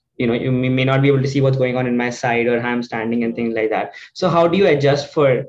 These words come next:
Speaker 1: those things when you're do-, kind of giving feedback on video?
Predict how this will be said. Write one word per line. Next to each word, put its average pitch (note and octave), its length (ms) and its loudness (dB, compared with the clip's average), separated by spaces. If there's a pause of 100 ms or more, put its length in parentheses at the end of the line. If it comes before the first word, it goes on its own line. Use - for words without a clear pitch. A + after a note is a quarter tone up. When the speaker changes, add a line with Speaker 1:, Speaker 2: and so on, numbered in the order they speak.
(120)
Speaker 1:
those A#2 340 0
things A#2 320 -6
when A#2 100 -2
you're A#2 120 0
do-, A2 180 -6 (240)
kind B2 160 -2
of A#2 160 0
giving B2 220 -2
feedback A#2+ 340 -4
on A#2 140 -2
video? A2 420 -2